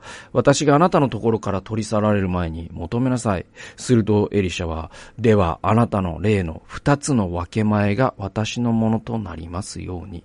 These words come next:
と言った。このですね、エリアとエリシャの師弟関係ってすごくちょっとね、エモーショナルなんですよね。エモいんですよね。で、えっと、か-、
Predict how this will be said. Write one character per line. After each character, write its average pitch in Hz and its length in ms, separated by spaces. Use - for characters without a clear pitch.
と 101 200
言 - 80
っ - 20
た。 - 120
こ 160 120
の 220 120
で 185 100
す 117 160
ね、 104 300
エ 185 140
リ 208 140
ア 202 80
と 113 200
エ 120 120
リ 127 120
シ - 120
ャ 95 60
の 87 160
師 - 180
弟 117 240
関 113 320
係 85 220
っ - 20
て 98 480
す - 240
ご 175 220
く 110 560
ち - 120
ょ - 20
っ - 140
と 127 100
ね、 120 120
エ 143 140
モ 180 420
ー 165 40
シ - 100
ョ 101 60
ナ 87 120
ル 82 100
な 78 80
ん 78 40
で 76 60
す - 80
よ 80 80
ね。 78 180
エ 107 120
モ 147 200
い 87 80
ん 80 140
で 80 100
す - 140
よ 80 80
ね。 98 240
で、 123 320
え 107 80
っ 104 40
と、 98 800
か-、 - 120